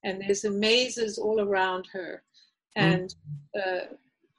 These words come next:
Speaker 1: pomegranates, pomegranate seeds, and this idea of being able to see that when you're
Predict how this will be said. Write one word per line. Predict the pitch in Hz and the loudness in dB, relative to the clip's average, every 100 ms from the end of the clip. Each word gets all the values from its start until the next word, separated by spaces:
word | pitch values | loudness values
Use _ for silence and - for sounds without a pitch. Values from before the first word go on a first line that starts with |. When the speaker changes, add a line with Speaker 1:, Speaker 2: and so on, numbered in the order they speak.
| _ _ _ - | _ _ _ 0
Speaker 1:
pomegranates, | 233 226 208 202 196 196 190 - | 2 4 6 8 8 6 2 -2
pomegranate | - 208 208 214 202 202 - | -2 0 4 6 6 4 -2
seeds, | - 208 202 190 - | -4 0 0 0 0
and | 214 214 | -2 -2
this | 233 - | -4 -2
idea | 226 214 - 262 294 226 202 | 0 0 -2 2 4 6 4
of | 202 | 0
being | 220 208 | -6 -4
able | 226 262 277 269 | -2 -2 -2 -4
to | - 247 | -6 -4
see | 202 - - - 262 254 180 | -2 -2 -2 0 2 2 0
that | 180 190 - | -2 -4 -4
when | 208 226 262 | -2 -2 -2
you're | 277 269 | -6 -8